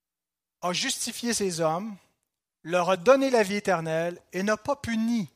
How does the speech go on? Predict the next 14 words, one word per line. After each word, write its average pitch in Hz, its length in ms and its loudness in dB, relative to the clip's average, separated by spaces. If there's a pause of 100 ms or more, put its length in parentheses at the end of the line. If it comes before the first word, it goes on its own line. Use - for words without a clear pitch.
(100)
leur 165 340 -4
péché. 139 480 -10 (1800)
Et 165 80 -8
c'est 190 160 -4
ce - 80 -6
qui 208 400 -4 (140)
nous 160 160 -6
amène 196 180 2
à 196 60 0
notre 170 260 -6
quatrième 208 440 -2
et 175 60 -4
dernier 151 340 -6
point, 226 320 -2